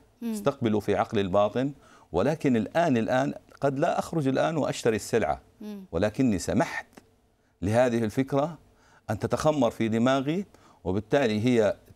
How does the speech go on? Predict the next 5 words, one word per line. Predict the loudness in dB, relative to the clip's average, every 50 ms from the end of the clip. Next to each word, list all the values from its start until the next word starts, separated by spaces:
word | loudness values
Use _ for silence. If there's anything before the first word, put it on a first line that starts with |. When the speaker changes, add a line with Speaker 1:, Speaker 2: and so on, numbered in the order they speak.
| _ -12
Speaker 2:
تتشعب | -8 -6 -6 -2 0 0 0 2 0 -2 -2 -4 -4 -10 -20 _ _ _ _ _ _ -8
وبتصبح | -6 -4 -4 -6 -8 -12 -20 -20 -20 _ -2 0 0 0 -2 -6 -6 -4 -4 -4 -4 -4 -4 -2 0 0 0
تصل | 0 0 -2 -2 0 -2
إلى | -2 0 0 0 0 2
مناطق | 2 2 2 0 0 0 -2 -4